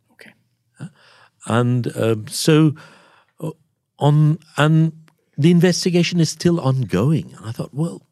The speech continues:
Speaker 2: if you've got to do an investigation, what do you do?" Right at the beginning, you do the forensic study.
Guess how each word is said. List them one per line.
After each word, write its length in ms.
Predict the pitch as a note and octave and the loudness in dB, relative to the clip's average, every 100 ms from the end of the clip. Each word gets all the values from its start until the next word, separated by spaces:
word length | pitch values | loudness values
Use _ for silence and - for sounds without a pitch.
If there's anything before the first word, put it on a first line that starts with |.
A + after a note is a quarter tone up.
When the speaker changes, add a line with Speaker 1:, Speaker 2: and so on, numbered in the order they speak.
| _ - | _ -18
Speaker 2:
if 220 | A2+ D#3 | -10 -8
you've 100 | B2+ | -6
got 160 | C#3 | -8
to 80 | - | -6
do 160 | B2+ C3+ | -4 -4
an 120 | A#2+ | -4
investigation, 800 | A#2+ G#2 G2+ - F#2+ D3+ - A2+ | -6 -6 -6 -6 -4 -4 -4 -4
what 160 | D3+ - | -4 -4
do 80 | D3+ | -4
you 60 | |
do?" 300 | D#3+ D#3 - - | -2 -2 -6 -4
Right 260 | F#2+ A2+ | -2 -2
at 100 | B2 | -4
the 60 | G#2+ | -6
beginning, 380 | G2+ F2+ A2 G2+ | -4 -4 -4 -4
you 80 | F2 | -2
do 160 | F#2 | -2
the 80 | F2+ | -4
forensic 540 | - F2 F2 F#2 - | -4 -4 -4 -6 -10
study. 340 | - F#2 G#2 | -8 -8 -8